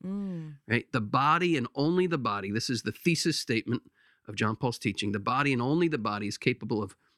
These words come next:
Speaker 2: making visible what is invisible, the spiritual and the divine.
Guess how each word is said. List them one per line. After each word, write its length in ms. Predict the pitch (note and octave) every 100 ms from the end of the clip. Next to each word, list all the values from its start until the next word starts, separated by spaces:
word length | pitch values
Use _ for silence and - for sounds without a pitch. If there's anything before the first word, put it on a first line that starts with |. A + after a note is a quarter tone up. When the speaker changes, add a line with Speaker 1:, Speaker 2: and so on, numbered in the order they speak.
| -
Speaker 2:
making 380 | G2+ G#2 G2+ F#2+
visible 560 | A2+ B2+ A#2+ B2 C3 C#3
what 220 | G#2+ G#2+
is 160 | A2 G#2 -
invisible, 720 | B2 B2 A2+ G#2+ G#2+ E2 - _ _ _ _ -
the 120 | A2
spiritual 720 | - - A2+ G#2+ - G#2 G2+ G#2
and 180 | G2+
the 60 | G2
divine. 440 | F#2 F2+ F2+ -